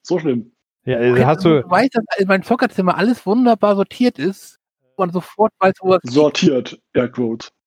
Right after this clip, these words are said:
Speaker 2: Also Dennis, du outest dich gerade, du hast dir die Galerie nicht angeguckt bei Gamers Global, unsere Spielplätze.
Speaker 1: Das stimmt, hab ich nicht.
Speaker 2: Ja,
Speaker 1: Zumindest
Speaker 2: dann,
Speaker 1: nicht,
Speaker 2: dann, dann hol das
Speaker 1: doch.
Speaker 2: mal nach, dann hol das mal nach, da kannst du den Spielplatz vom John sehen und danach wirst du verstehen, was ich meine.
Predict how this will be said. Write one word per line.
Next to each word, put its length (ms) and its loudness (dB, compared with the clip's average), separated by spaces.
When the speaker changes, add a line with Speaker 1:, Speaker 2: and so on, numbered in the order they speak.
Speaker 2:
Also 240 2
Dennis, 360 2
du 200 2
outest 400 0
dich 140 -4
gerade, 260 2
du 160 2
hast 160 0
dir 80 -2
die 380 0
Galerie 400 0
nicht 160 -2
angeguckt 400 -2
bei 100 0
Gamers 320 0
Global, 300 0
unsere 280 0
Spielplätze. 680 -2
Speaker 1:
Das 140 0
stimmt, 220 -2
hab 100 -8
ich 140 -12
nicht. 160 -14
Speaker 2:
Ja, 100 2
Speaker 1:
Zumindest 340 2
Speaker 2:
dann, 80 4
Speaker 1:
nicht, 240 -6
Speaker 2:
dann, 120 2
dann 80 4
hol 100 6
das 100 4
Speaker 1:
doch. 80 2
Speaker 2:
mal 60 0
nach, 400 2
dann 160 -2
hol 120 4
das 120 -2
mal 80 0
nach, 200 2
da 120 0
kannst 340 -2
du 80 2
den 380 2
Spielplatz 560 0
vom 400 -2
John 300 0
sehen 240 2
und 100 -2
danach 240 2
wirst 160 -4
du 60 -2
verstehen, 400 0
was 160 0
ich 80 -10
meine. 360 -6